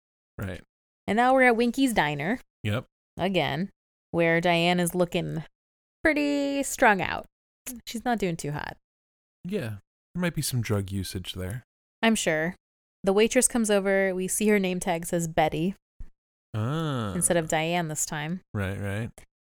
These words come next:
Speaker 2: He pours her a cup of coffee as she's meeting with the inept hitman.
Speaker 1: Right.
Speaker 2: She puts Camilla's headshot on the table, pushes it over to him, and says, "This is the girl." So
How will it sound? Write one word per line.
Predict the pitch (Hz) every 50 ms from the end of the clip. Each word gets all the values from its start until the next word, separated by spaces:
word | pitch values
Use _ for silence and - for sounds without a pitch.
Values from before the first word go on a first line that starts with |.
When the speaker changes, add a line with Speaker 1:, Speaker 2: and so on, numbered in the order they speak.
| _ _
Speaker 2:
He | - - _
pours | - 185 185 185
her | 190 196
a | 190
cup | - - 196 196
of | - 196 -
coffee | - - 175 165 160 - - 170 165 165 165 160
as | - 160 156
she's | - 180 165 175
meeting | 170 170 160 170 170 170
with | 165 165 165 - - - _ -
the | 175 160 170 - -
inept | - 165 170 170 170 - - - -
hitman. | - 180 - - 151 139 143 147 165 165 - _ _ _ _ _ _ _ _ _
Speaker 1:
Right. | 113 113 110 113 131 135 _ _ _ _ _ _ _ _ _ -
Speaker 2:
She | - -
puts | 196 - 220 202 - -
Camilla's | - - - 202 180 175 185 208 240 233 -
headshot | 208 202 175 220 - - 180 165 160
on | 160 156
the | 170 180
table, | - - 147 143 151 156 147 151 160 175 175 _ _ _ _ _
pushes | - 175 165 - 196 190 190
it | 175
over | 160 156 151 160
to | 160 160
him, | 165 156 151
and | 151 151 160
says, | - 160 147 151 165 - - - _ _
"This | 175 180 165 -
is | 208 202 196
the | - 202
girl." | - 175 156 147 156 180 196 - _ _ _ _ _ _ _
So | - - - - 175 165 160 160 156 156 156 156 156 156 156 160 165 165